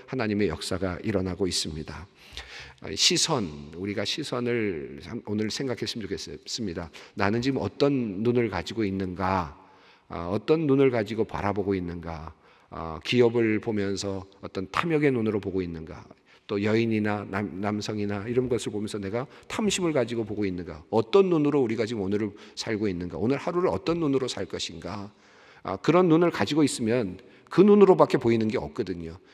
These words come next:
탐욕의 눈으로 보면 탐욕이고, 아, 이, 이 욕망의 눈으로 보면 욕망이거든요. 오늘 여러분, 우리 함께 기도했으면 좋겠는 것은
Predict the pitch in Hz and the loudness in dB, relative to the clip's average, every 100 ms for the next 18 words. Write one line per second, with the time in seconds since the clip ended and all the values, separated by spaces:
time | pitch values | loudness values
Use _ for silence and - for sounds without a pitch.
0 | - - - 170 143 131 117 110 104 98 | -18 -8 0 2 6 6 4 2 0 0
1 | 98 98 98 - 147 123 92 82 82 82 | -2 -2 -6 -8 -4 -2 -4 -8 -10 -14
2 | _ - - - 80 71 73 - 165 165 | _ -20 -20 -12 -10 -8 -8 -4 -6 -6
3 | - 123 156 143 156 147 143 139 127 123 | -16 -8 4 6 6 6 6 6 4 2
4 | 117 123 104 107 104 101 92 85 78 82 | 2 0 2 2 2 -2 -4 -6 -10 -10
5 | 98 92 _ _ - - 113 131 120 113 | -10 -12 _ _ -20 -10 0 2 4 2
6 | 117 107 107 131 123 113 107 104 104 92 | 2 0 -2 -6 -6 -2 -2 -2 -4 -6
7 | - 92 90 80 - 165 | -6 -8 -8 -8 -8 -8